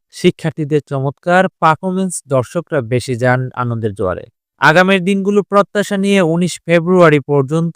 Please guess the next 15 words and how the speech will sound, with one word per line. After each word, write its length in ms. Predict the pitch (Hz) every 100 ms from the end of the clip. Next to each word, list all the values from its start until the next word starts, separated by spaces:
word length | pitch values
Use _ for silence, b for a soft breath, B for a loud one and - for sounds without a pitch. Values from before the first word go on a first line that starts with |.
| 202
সারা 280 | 190 151 135
দেশে 240 | 127 143 131
চলবে 400 | 147 143 131 147
এই 220 | - 127
ক্রীড়া 320 | - 127 127
প্রতিযোগিতা। 680 | 113 120 113 107 107 104 92 92 - -
শিক্ষার্থী 540 | - 160 185 175 196 190
ও 80 | 160 156
শিশু 280 | 175 165 180
কিশোরদের 600 | 175 - 156 139 156 165
অংশগ্রহণে 840 | - 139 131 170 160 165 170 175 180 165
এটি 320 | 135 127 139
হয়ে 260 | 123 131 131
উঠবে 360 | 131 123 147 160
নতুন 400 | 139 131 165